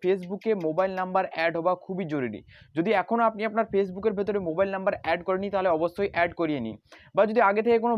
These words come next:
মোবাইল নাম্বার অ্যাড ছিল বা ওই মোবাইল নাম্বারটা কোনো কারণে হারিয়ে গেছে বা সিম কার্ড নেই এখন, বর্তমানে যে সিমটা রয়েছে সেই সিমের মোবাইল নাম্বারটা আপনি অ্যাড করতে চান আপনার Facebook-এর ভেতরে, তাহলে এইটা কিভাবে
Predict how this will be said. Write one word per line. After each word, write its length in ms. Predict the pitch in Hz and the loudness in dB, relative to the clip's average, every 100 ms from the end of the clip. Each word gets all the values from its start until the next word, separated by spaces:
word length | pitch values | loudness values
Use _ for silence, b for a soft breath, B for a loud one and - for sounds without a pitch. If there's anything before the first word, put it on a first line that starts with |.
| 190 | 2
মোবাইল 200 | 190 214 | 2 2
নাম্বার 200 | 214 208 202 | 2 0 2
অ্যাড 180 | 175 180 - | 2 2 0
ছিল 160 | 196 139 113 123 | 0 0 -2 0
বা 60 | 156 - | 0 2
ওই 80 | 180 180 | 0 2
মোবাইল 180 | 185 185 | 2 2
নাম্বারটা 240 | 185 180 175 | 0 -2 -2
কোনো 100 | 170 165 | -4 0
কারণে 220 | 156 160 139 | 0 0 -4
হারিয়ে 240 | 127 156 147 | -2 0 0
গেছে 160 | 147 160 147 | -2 -2 -4
বা 60 | 143 | -4
সিম 160 | 156 147 | -6 -2
কার্ড 140 | 160 147 B B B 147 | -2 -4 B B B -2
নেই 140 | 156 175 - - 170 | 0 0 -4 0 0
এখন, 200 | 170 180 - b b - | 0 -4 -8 b b 2
বর্তমানে 380 | 175 202 202 214 190 | 2 4 2 0 0
যে 80 | 208 | 0
সিমটা 240 | 202 196 208 | 0 0 2
রয়েছে 220 | 196 202 214 | 4 2 2
সেই 140 | 190 190 | 2 2
সিমের 200 | 185 190 180 | -2 -4 0
মোবাইল 200 | 165 175 | 0 0
নাম্বারটা 320 | 170 170 175 208 160 | 0 -2 0 2 0
আপনি 200 | 151 175 - | 0 -8 -4
অ্যাড 160 | 156 147 143 | -2 -2 -2
করতে 200 | 147 151 | -6 -4
চান 100 | 165 165 | -4 -4
আপনার 180 | 147 156 - | -6 -8 -4
Facebook-এর 440 | 180 151 147 151 131 | -6 -6 -4 -4 -4
ভেতরে, 240 | 117 98 - b b _ | -8 -10 -12 b b _
তাহলে 220 | 160 208 262 - | 2 4 2 0
এইটা 180 | 240 240 240 | 0 -2 -2
কিভাবে 300 | 220 214 | -2 0